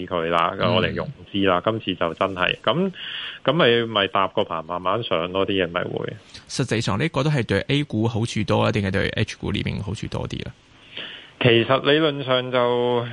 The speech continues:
Speaker 1: H 股就仍然係金融股主導，你見啲金融股今日一散，大家呢個氣氛都差啦。咁同埋國企股指數真係金融股主導嘅，
Speaker 2: 嗯，
Speaker 1: 咁所以就而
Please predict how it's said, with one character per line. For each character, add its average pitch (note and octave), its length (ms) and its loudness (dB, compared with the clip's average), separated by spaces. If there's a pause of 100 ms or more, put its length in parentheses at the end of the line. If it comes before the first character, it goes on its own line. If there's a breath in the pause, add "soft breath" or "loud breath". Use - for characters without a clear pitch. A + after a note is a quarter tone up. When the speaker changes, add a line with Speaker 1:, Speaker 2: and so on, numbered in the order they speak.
(160)
Speaker 1:
H G3 340 -2
股 B2+ 280 2
就 B2+ 180 4 (220)
仍 G#2 220 -2
然 F#2+ 340 -6
係 G#2 440 2
金 E3 220 0
融 F#2 220 0
股 A2 180 0
主 B2 240 0
導， G#2+ 140 4
你 F#2+ 180 2
見 A2+ 200 -6
啲 B2+ 580 0
金 C3+ 160 0
融 E2+ 180 -6
股 F#2 160 -4
今 A2+ 160 2
日 G2+ 180 2
一 G#2+ 60 0 (100)
散， F2 440 -2
大 F2+ 160 2
家 F#2+ 140 2
呢 G2+ 80 2
個 G2+ 120 0
氣 F#2 180 0
氛 G2 160 0
都 G2 120 -2
差 F2+ 420 4
啦。 F2 340 0 (560 loud breath)
咁 C#3 160 2
同 D3 120 2
埋 F#2 100 4
國 G2+ 180 0
企 G#2 140 2
股 A2 240 -2
指 A2+ 160 2
數 G#2 140 2
真 A#2 140 2
係 G2+ 80 2
金 G#2+ 140 -2
融 E2+ 140 -8
股 E2+ 220 -6
主 F#2 220 -4
導 F2 160 0
嘅， E2+ 360 0
Speaker 2:
嗯， - 20 -2
Speaker 1:
咁 G#2 160 4
所 D3 120 2
以 C3 100 2
就 F#2+ 300 0
而 G2 100 -2